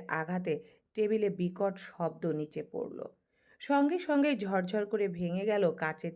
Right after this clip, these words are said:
টেবিলটা, আর সেই সাথে সম্পূর্ণ কেকটা কাচের অংশগুলোর মতো ছিন্ন বিচ্ছিন্ন হয়ে লেপ্টে গেল নিচে।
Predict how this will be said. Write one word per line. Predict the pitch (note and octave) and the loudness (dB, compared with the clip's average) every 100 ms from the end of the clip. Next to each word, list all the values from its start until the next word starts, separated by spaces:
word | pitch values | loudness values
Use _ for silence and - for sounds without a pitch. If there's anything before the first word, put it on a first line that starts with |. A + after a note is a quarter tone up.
| - | -6
টেবিলটা, | D#3 D#3 E3 - D#3 - _ _ | -4 -4 -6 -6 -6 -6 _ _
আর | - F#3 | -4 -4
সেই | F#3 - F3 | -4 -6 -4
সাথে | F3+ - E3+ F#3 D#3 | -4 -8 -8 -4 -4
সম্পূর্ণ | - - G3+ G#3 B3 A#3+ G3 E3+ - _ _ | -4 -6 -6 -4 0 2 2 0 -10 _ _
কেকটা | - B3 C4 - A#3+ | -2 -2 0 -2 0
কাচের | F#3 E3 F#3 F3 - - | 0 -2 -2 -6 -6 -4
অংশগুলোর | D#3 E3 G#3 G3+ G#3 G3+ | -4 -2 -6 -4 -2 0
মতো | F3+ F3+ F3+ D3+ _ _ _ | 0 -2 -2 -4 _ _ _
ছিন্ন | - C4 C#4 C#4+ | 0 4 6 6
বিচ্ছিন্ন | G3 F#3 F3+ A3+ A3 G#3 | 2 -6 -6 0 0 0
হয়ে | F#3 F#3 | -2 0
লেপ্টে | D#3+ D#3+ - F#3 | 0 -2 -4 -4
গেল | F3+ F3 - - _ - | -2 -2 -4 -10 _ -10
নিচে। | D3+ C#3 D#3 C#3+ | -8 -8 -6 -6